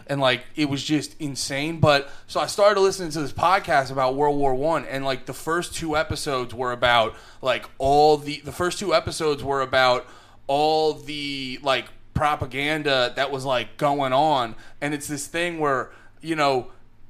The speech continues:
you see with the shit with, like, the Russian troll farms and how fucking every sing-, every news station has, like, a different,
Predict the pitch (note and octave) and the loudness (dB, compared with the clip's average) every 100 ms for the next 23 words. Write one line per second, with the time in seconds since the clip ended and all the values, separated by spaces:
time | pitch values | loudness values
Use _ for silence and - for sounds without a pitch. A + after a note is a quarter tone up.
0 | - - - D#3+ - F#3 D#3+ - F#3+ D#3+ | -20 -20 -12 -8 -6 -6 -4 -2 0 0
1 | D3+ D3+ C#3 E3 D#3+ C#3 D#3+ F3 E3 F3 | 0 -2 0 0 0 -6 0 0 2 4
2 | E3+ E3 D#3+ D3+ D3+ C#3+ D3+ C#3+ C#3 C3+ | 4 4 2 -2 -4 2 4 6 6 2
3 | E3 D3+ D3 C#3 D3 D#3 D#3+ D3 E3 - | 0 0 0 -4 -2 -2 -2 -4 -4 -2
4 | D#3+ E3 D3 D#3 D#3+ - E3+ D#3+ E3+ D3 | 0 0 -2 -4 -4 -4 -4 -4 -2 -2
5 | C3+ C#3 C3 B2+ D3 D3 C#3 | -2 -4 -6 -4 -4 -4 -10